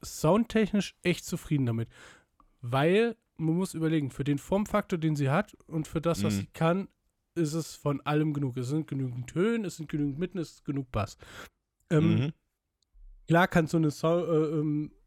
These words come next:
Speaker 1: weil so eine Soundleiste ist nicht so ausgelegt wie zum Beispiel so ein Bluetooth-Lautsprecher, der, äh, volle Möhre, äh, die meisten Bluetooth-Lautsprecher sind halt sehr basslastig ausgelegt, ne, damit sich das alles was
Speaker 2: Absolut,
Speaker 1: satter
Speaker 2: ja.
Speaker 1: anhört.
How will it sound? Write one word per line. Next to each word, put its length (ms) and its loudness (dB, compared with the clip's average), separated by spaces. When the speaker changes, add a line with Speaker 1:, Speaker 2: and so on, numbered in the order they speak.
Speaker 1:
weil 300 4
so 140 2
eine 100 4
Soundleiste 880 4
ist 240 -2
nicht 260 4
so 180 2
ausgelegt 460 0
wie 80 -8
zum 140 -8
Beispiel 260 -4
so 80 -4
ein 80 0
Bluetooth-Lautsprecher, 1040 2
der, 300 6
äh, 220 6
volle 400 2
Möhre, 640 0
äh, 40 -8
die 80 -2
meisten 320 2
Bluetooth-Lautsprecher 720 2
sind 240 0
halt 140 4
sehr 140 4
basslastig 640 0
ausgelegt, 540 0
ne, 80 4
damit 240 2
sich 120 -12
das 120 -8
alles 200 0
was 200 2
Speaker 2:
Absolut, 180 4
Speaker 1:
satter 160 2
Speaker 2:
ja. 100 0
Speaker 1:
anhört. 220 -4